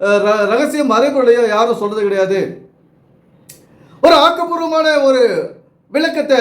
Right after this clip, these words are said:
இந்த வார்த்தைகளுக்கு, வேத வார்த்தைகளுக்கு இவங்க சொல்றது கிடையாது.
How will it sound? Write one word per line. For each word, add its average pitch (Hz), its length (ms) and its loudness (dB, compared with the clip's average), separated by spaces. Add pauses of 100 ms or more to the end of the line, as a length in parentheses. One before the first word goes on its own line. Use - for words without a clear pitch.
(300)
இந்த 233 180 -4 (1400)
வார்த்தைகளுக்கு, 233 600 2
வேத 262 240 2
வார்த்தைகளுக்கு 233 440 0
இவங்க 226 200 -6
சொல்றது 214 280 -4
கிடையாது. - 460 -4